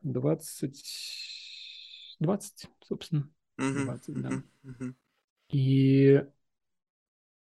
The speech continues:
Speaker 1: как бы вот этот опыт выхода за пределы, я не могу сказать, что там были какие-то видения. Вот тогда у меня не было еще видений, <laughs> потом видения потом дальше начали случаться. А это был скорее такой энергетический опыт, телесный очень, да. Во-первых,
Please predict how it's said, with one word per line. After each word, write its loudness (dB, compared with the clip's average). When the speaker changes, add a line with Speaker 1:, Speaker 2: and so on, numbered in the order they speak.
Speaker 1:
как -8
бы 4
вот 0
этот 4
опыт 2
выхода 4
за 6
пределы, 4
я 8
не 6
могу 6
сказать, 0
что -10
там 2
были 4
какие-то -4
видения. 0
Вот -10
тогда 4
у 6
меня 4
не 6
было -2
еще -6
видений, 4
<laughs> -
потом -8
видения 10
потом 8
дальше 6
начали -4
случаться. -4
А 2
это 6
был 8
скорее 4
такой 4
энергетический 4
опыт, -6
телесный 6
очень, -8
да. 2
Во-первых, 6